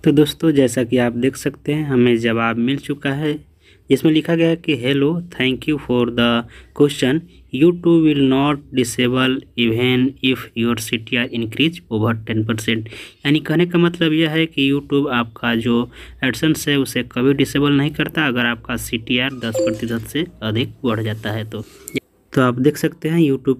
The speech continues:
की तरफ से एक और रिप्लाई आया जिसमें लिखा हुआ है कि Impression click through rate of C T R show your what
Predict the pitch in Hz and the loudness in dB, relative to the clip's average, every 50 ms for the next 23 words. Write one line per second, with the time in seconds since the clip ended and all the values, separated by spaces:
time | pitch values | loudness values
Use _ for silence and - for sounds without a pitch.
0 | - - 120 - 143 131 131 120 120 - - 127 123 127 131 - 131 123 117 - | -2 -8 -8 -6 -2 -2 -2 -2 -4 -2 2 2 2 2 2 0 -4 -4 -2 0
1 | 127 127 131 135 123 131 123 123 127 123 123 120 123 131 123 120 123 127 127 127 | 0 2 2 4 4 4 2 2 2 0 0 0 0 0 0 -2 0 0 0 0
2 | 123 120 - 131 123 120 120 117 113 - 127 127 127 123 120 127 123 123 - 139 | 0 0 2 2 4 4 4 2 0 -2 -2 0 0 0 0 0 -2 -4 -6 -4
3 | - 135 131 127 123 - 135 123 139 - 160 160 156 - 151 139 135 - - - | -2 -2 -4 -4 -2 -2 -2 -2 0 0 0 0 0 0 0 0 0 0 -4 -4
4 | - 131 139 143 131 127 127 139 139 139 - - 117 117 120 117 - - - 127 | 0 2 2 2 2 2 2 2 0 -2 -4 -4 -2 0 0 -2 -4 -2 -2 -2
5 | 120 120 - 131 127 120 120 135 135 - - - - 131 135 135 131 131 131 139 | -2 0 0 -2 0 0 0 -2 -4 -8 -12 -8 -4 -2 -2 0 0 0 0 -2
6 | 156 - - - - - - - - - - - - 127 139 156 170 | -2 -4 -6 -16 -20 -20 -20 -20 -20 -20 -14 -2 0 2 4 4 2